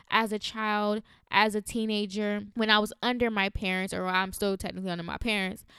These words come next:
But you know what I mean? Like, when I was still, you know, not an adult as, you know, not an adult yet, I'm, I'm very, um, appreciative of their covering because I'm like, "Man, had it not been for their covering,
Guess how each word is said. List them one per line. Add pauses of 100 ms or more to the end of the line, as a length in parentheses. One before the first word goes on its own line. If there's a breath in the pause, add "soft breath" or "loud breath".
(260 loud breath)
But
you
know
what
I
mean?
Like,
when
I
was
still,
you
know, (280)
not
an
adult (100)
as,
you
know,
not
an
adult
yet,
I'm, (100)
I'm
very, (300 loud breath)
um,
appreciative
of
their
covering
because
I'm
like,
"Man,
had
it
not
been
for
their
covering,